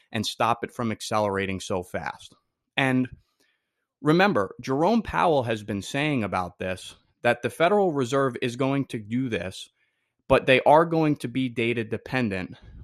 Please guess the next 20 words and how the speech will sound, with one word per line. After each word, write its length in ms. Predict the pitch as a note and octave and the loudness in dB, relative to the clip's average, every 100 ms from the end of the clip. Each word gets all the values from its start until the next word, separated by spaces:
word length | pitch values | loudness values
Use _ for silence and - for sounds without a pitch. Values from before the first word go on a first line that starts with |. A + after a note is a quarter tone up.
| - B2 | -6 2
on 320 | B2 B2 A2+ | 4 4 2
whether 260 | A2+ A2 | 0 0
or 100 | G#2+ | 0
not 300 | G#2+ G#2+ G#2+ | 0 0 -2
they're 120 | G#2 G2+ | -4 -4
gonna 200 | A2 G2+ | -4 -6
continue 520 | G2+ F#2 E3+ F#3 G2 | -8 -8 -4 -4 -4
to 80 | E2 | -8
do 200 | E2 - | -12 -14
it. 100 | - | -10
So 160 | - C#3 | -2 0
in 80 | |
other 160 | D#3 E3 | 2 2
words, 420 | A#2+ A#2 A2+ A2 - _ _ _ | 0 0 0 -6 -18 _ _ _
if 180 | C3 - | -6 -2
the 140 | C#3+ | -4
economy 500 | C3+ - G#3 A3 D3+ | -4 0 2 2 0
starts 360 | - C#3 C3 - | -2 -2 -2 -4
to 100 | G2+ | -8
weaken 540 | G#2 A2+ G2 F2 F2+ | -6 -6 -6 -10 -12